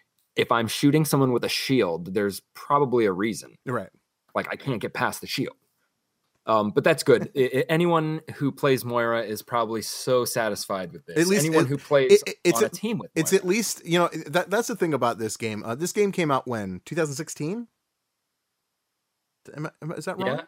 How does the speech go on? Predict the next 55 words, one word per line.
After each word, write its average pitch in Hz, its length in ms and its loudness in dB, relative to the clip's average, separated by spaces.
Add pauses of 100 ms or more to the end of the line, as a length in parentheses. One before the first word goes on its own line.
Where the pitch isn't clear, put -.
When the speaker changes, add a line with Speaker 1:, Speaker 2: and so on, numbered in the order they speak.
Speaker 1:
maybe. 135 280 -8 (220)
Speaker 2:
I 165 40 -6
Speaker 1:
It's 156 80 -6
Speaker 2:
think 160 80 4
Speaker 1:
almost, 156 280 -2 (400)
yeah, 135 360 4
no, 147 640 6
no, 123 300 4
it's, 120 140 -2
Speaker 2:
Two 165 80 -4
thou-, 147 60 -4
Speaker 1:
uh, - 20 -2
Speaker 2:
or 113 380 0
Speaker 1:
yeah, 101 300 -4
Speaker 2:
be-, 147 180 -4
Speaker 1:
I - 40 -8
Speaker 2:
something - 60 -8
Speaker 1:
don't 165 140 -2
know. 123 60 -6
Speaker 2:
like, 147 380 -10
I, - 20 -8
I 143 40 -6
got, 131 180 0
I, 123 140 0
I, 117 240 -2
I - 20 0
don't 120 140 2
even 123 140 0
remember. 143 320 -2
I 110 60 -4
think 214 180 -4
it's 190 100 -4
two - 100 -8
thousand 92 240 -8
sixteen. - 360 -14
Uh, 139 180 6
but, 170 120 4
Speaker 1:
I 170 40 0
think 175 100 0
Speaker 2:
but 165 80 6
Speaker 1:
so. 190 40 6
Speaker 2:
anyway, 196 260 8
they, 147 220 0
they, 156 400 0
they 151 280 -2
still 226 260 -2
hear 185 280 0
every, 147 320 2
everyone's 127 380 0
complaints, 123 560 -6 (260)
if - 140 -4
there 110 140 4
are 110 180 4
any. 117 220 -2 (300)
Uh, 120 120 0